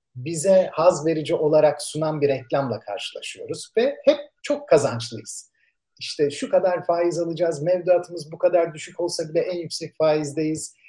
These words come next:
E, en küçük makasla döviz alım satımı yapabiliyoruz. Müthiş avantajlıyız. Her şey için böyleyiz. Bu bankanın bizim üzerimizde banka diye kabul edeceğimiz bir sürü şubenin veya şubesizliğin toplamındaki bir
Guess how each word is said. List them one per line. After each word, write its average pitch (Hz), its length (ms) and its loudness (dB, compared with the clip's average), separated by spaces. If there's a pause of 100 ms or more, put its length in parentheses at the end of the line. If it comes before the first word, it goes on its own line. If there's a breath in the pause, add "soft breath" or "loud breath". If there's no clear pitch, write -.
(200 soft breath)
E, 170 80 0
en 196 500 0
küçük - 360 -14
makasla 160 760 2 (200)
döviz 151 280 -2
alım 143 200 0
satımı 143 360 -4
yapabiliyoruz. 139 680 -2
Müthiş 262 320 -2
avantajlıyız. 120 760 0
Her 220 140 2
şey 139 160 -4
için 190 260 -8
böyleyiz. - 520 -2 (540 soft breath)
Bu 233 360 -6
bankanın 185 840 -2 (100)
bizim 208 340 -6
üzerimizde 143 800 0 (260)
banka 190 720 0
diye 156 200 2
kabul 170 320 0
edeceğimiz 147 760 -2
bir 226 180 -2
sürü 143 360 -6
şubenin 170 640 -2
veya 139 300 4
şubesizliğin 156 1000 -4
toplamındaki 185 880 0
bir 226 360 -4